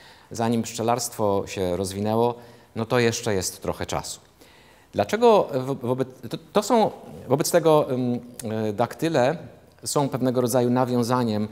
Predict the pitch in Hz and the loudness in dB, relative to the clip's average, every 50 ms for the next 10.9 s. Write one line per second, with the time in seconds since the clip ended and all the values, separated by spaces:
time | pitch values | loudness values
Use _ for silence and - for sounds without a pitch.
0 | - - - - 104 117 - 120 117 110 101 113 107 120 127 123 - - - - | -10 -16 -12 -6 -4 -2 0 0 0 0 0 0 4 4 2 2 2 -6 0 0
1 | 104 95 - - 110 107 101 101 95 85 95 113 113 110 110 107 - 104 92 90 | 0 0 0 -6 -4 -2 -2 -2 -2 -4 -4 -2 -2 -2 -2 -2 -2 -4 -4 -4
2 | 87 - 98 92 98 98 - - - - - 104 - 113 107 110 107 104 90 98 | -4 -4 -2 -2 -2 -4 -8 -14 -18 -16 -12 -2 0 2 2 2 2 0 0 0
3 | 90 - - 85 78 80 80 82 - - - - - - - 104 90 73 62 - | -4 -2 -2 -2 -2 -2 -4 -6 -6 -8 -8 -8 -8 -4 -4 -4 -4 -4 -6 -10
4 | - - - - - - - - - - - - _ - - - - 208 208 - | -14 -20 -20 -20 -20 -20 -20 -20 -20 -20 -20 -20 _ -18 -16 -6 -4 -4 0 4
5 | 185 147 135 - 214 226 202 220 - - - - 208 220 202 190 175 - 165 - | 4 2 4 4 4 2 2 2 -4 -6 -4 -2 0 2 2 0 0 0 -4 -4
6 | 151 - - 151 143 147 - - 139 120 127 151 160 143 143 143 139 135 135 - | -6 -8 -4 -4 -4 -4 -2 0 0 2 2 2 2 2 2 2 2 0 -2 -10
7 | - - 113 117 110 110 - 127 120 120 160 165 - - 120 110 107 113 104 117 | -6 -2 -2 -2 -2 -2 -2 -2 0 0 -2 -4 -2 -6 -6 -4 -4 -2 0 0
8 | 107 104 - - 110 104 101 113 120 113 - - - 113 110 104 117 123 120 120 | -2 -2 -2 -2 -2 0 0 -2 -4 -4 -6 -6 -2 0 0 2 4 4 4 4
9 | 110 104 117 107 104 101 104 104 - - 101 95 101 92 - - 101 85 85 85 | 2 2 -2 -2 0 0 -2 -2 -4 -6 -4 -4 -4 -4 -2 -4 -4 -4 -2 -4
10 | 82 80 82 78 76 76 - - 82 69 71 71 67 - - - 62 57 | -4 -2 -2 -2 -2 -2 -6 -12 -12 -8 -6 -6 -8 -8 -12 -14 -16 -16